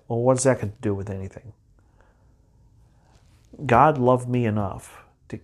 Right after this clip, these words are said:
get me in the right place at the right time so I could hear that information, because literally the following Monday at work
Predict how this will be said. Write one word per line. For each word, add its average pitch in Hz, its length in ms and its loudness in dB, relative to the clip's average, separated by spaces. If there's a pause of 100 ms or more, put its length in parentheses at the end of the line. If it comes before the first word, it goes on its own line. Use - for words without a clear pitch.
(120)
get - 240 -2
me 107 200 -2
in 104 200 -4
the 98 100 -4
right 107 320 -2
place 101 380 0
at 110 80 -8
the 101 60 -12
right 104 280 -2
time 98 360 -4
so 104 120 -4
I 101 60 -2
could - 180 -12
hear 143 260 2
that 117 220 2
information, 107 800 -6
because 113 460 -8
literally 123 360 4
the 101 120 -4
following 117 580 4
Monday 107 520 0 (760)
at 117 160 -2
work 117 480 4